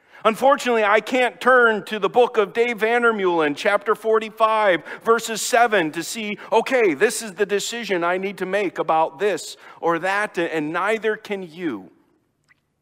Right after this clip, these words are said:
And so we need a prophet. And in those situations, the question that often gets asked is, "How do I know what God's will is for this decision? How do I hear his voice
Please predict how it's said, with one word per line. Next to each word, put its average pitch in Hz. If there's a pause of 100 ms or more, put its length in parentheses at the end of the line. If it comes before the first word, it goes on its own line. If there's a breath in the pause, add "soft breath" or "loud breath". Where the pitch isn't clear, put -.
(200)
And -
so 180
we 185
need 214
a 202
prophet. 262 (1040)
And 180
in 269
those 226
situations, 160
the 170
question 226
that 185 (100)
often 226
gets 190
asked 120
is, 131 (200 loud breath)
"How 240
do 220
I 180
know 120 (340 soft breath)
what 151
God's 190
will 147 (240 soft breath)
is 151
for 160
this 156
decision? 170 (840 soft breath)
How 226
do 233
I 196
hear 254
his 220
voice 160